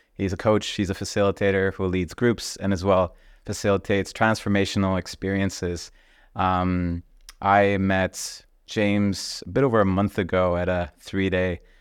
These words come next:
men's retreat called Warrior Camp, where we're actually being guided to love on each other as men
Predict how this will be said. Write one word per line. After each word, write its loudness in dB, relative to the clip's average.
men's 0
retreat 0
called 2
Warrior 4
Camp, -2
where -4
we're 0
actually -2
being 0
guided 4
to 0
love 4
on 2
each -4
other 4
as 2
men 0